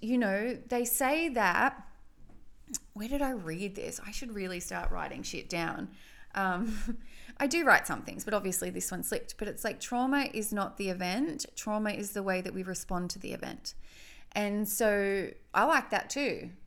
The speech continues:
That also lands because the way that any of us respond to what has happened to us,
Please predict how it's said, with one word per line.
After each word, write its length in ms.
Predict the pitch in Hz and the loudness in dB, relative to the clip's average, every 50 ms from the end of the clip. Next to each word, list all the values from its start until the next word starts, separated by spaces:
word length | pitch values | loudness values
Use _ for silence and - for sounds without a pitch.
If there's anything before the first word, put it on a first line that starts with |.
| - - 202 | -16 -8 -2
That 180 | - 233 247 247 | 0 2 2 4
also 400 | 233 233 226 226 - 208 185 185 | 2 0 0 0 0 0 0 0
lands 560 | 185 196 202 196 - - - - - - - | 0 0 0 0 -2 -4 -6 -8 -10 -6 -4
because 520 | - 220 214 - 220 202 202 202 202 - - - - - - - - - - - - - - | -4 -4 0 2 2 2 2 2 -2 -6 -12 -14 -18 -18 -18 -18 -18 -16 -18 -18 -20 -4 0
the 100 | - 220 | 2 2
way 380 | 208 220 220 214 226 262 294 294 | 6 6 6 6 6 6 4 4
that 320 | 269 254 220 214 - - - | 6 6 6 4 2 0 -2
any 280 | - 208 214 226 226 226 | -2 0 2 2 2 2
of 120 | 220 202 | 4 4
us 340 | 202 190 185 180 - - - | 2 2 0 -2 -4 -4 -4
respond 640 | 202 190 - - - 196 190 190 190 196 196 190 190 | -4 -4 -4 -2 0 2 2 4 4 2 2 0 0
to 760 | - - 208 190 185 185 180 180 180 180 180 185 185 - - - - - | -2 -2 -2 0 0 0 -2 -2 -4 -4 -6 -6 -8 -10 -12 -14 -16 -12
what 400 | - 185 190 190 185 185 - - | -4 0 2 2 2 0 -4 -6
has 220 | 185 196 190 190 | -6 -4 -4 -2
happened 440 | 185 180 180 - 208 196 190 185 175 | -2 -2 0 0 0 0 0 0 -2
to 360 | - - - 226 233 233 214 | -2 0 2 2 2 2 2
us, 600 | - - - - - - 185 - - - - - | 2 0 0 0 0 -2 -4 -4 -4 -4 -4 -4